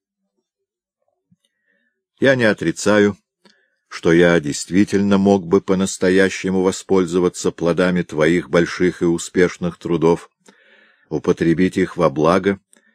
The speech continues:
и приумножить к твоей радости, но этому помешало наше отчуждение. Я мог пользоваться тем, что ты давал, но лишь испытывая чувство стыда,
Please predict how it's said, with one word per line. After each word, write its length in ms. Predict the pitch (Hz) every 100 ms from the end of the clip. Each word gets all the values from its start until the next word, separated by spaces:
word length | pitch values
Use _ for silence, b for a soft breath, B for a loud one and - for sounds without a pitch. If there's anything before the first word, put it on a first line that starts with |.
| _
и 100 | 80
приумножить 1000 | 76 76 78 69 67 85 87 98 - - _ _ _ _
к 80 | -
твоей 400 | 80 85 87 85
радости, 580 | 87 87 82 - 85 - _ _ _ _ _ _ _ _ _ _
но 100 | -
этому 420 | 73 110 - 107 104
помешало 640 | 92 85 80 95 101 101
наше 340 | 90 90 92 95
отчуждение. 960 | 92 - 98 87 71 80 78 73 65 _ _ _ _ _ _ _ _ _ _ _ _ _
Я 200 | 80 107
мог 280 | 127 131 -
пользоваться 720 | 135 131 127 123 120 - 117
тем, 300 | - 123 120
что 320 | - 113 113
ты 280 | - 117 120
давал, 500 | 107 107 101 80 - _ _ _ _ _ _ _ _
но 180 | 78 80
лишь 280 | 87 95 -
испытывая 840 | 87 - - 123 - 123 120 117
чувство 640 | 113 - 101 117 - 98 101
стыда, 640 | - - 87 69 87 110